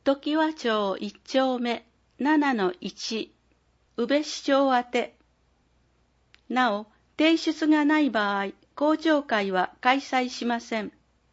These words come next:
地図。地図の説明。都市計画道路を示す路線図です。県が定める都市計画道路は、東部浄化センターから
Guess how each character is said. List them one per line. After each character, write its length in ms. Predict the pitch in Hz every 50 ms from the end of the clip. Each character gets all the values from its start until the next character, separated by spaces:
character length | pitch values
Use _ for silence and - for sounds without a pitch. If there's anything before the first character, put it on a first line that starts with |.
| _ _ _ _ _ _ _ _ _ _ _ _ _ _ _ _ _
地 240 | - - 302 311 285
図。 320 | 277 - - 180 - - _ _ _ _ _ _ _ _ _ _ _ _ _ _ _ _ _ _ _ -
地 160 | - 302 311
図 180 | 320 339 349
の 140 | 302 233 208
説 360 | 196 - 208 202 202 - 240
明。 460 | 233 233 226 226 220 220 214 214 202 - - _ _ _ _ _ _ _ _ _ _ _ _ _ _ _ _
都 120 | - 262 269
市 180 | - - -
計 180 | - 320 320 311
画 300 | 311 320 311 311 311 302
道 200 | 311 302 302 285
路 180 | 254 233 202
を 100 | 190 202
示 400 | 196 - - 208 208 214 220 -
す 280 | - - - 190 - - _ _ _ _
路 140 | - 208 226
線 320 | 226 - - 311 311 294 254
図 140 | - 208
で 160 | 196 - 175 180
す。 320 | - - - - - _ _ _ _ _ _ _ _ _ _ _ _ _ _ _
県 300 | - 320 339 330 302 294
が 120 | 269 262 254
定 340 | - 247 233 226 233 226 226
め 160 | 226 214 202
る 200 | 185 190 - - -
都 120 | 233 247
市 180 | 254 - - -
計 220 | - 294 302 302
画 280 | - 302 302 - 311 285
道 180 | 285 285 262 240
路 140 | 214 190 175
は、 220 | 180 180 180 - - _ _ _ _ _ _ _ _ _ _ _
東 240 | - 330 330 320 294
部 200 | 202 190 185 -
浄 240 | - 185 262 294 311
化 180 | - - 302 294
セ 220 | - - 302 294
ン 80 | 285 277
タ 220 | - - 214 202
ー 40 | 208
か 160 | - - 185
ら 180 | 175 175 170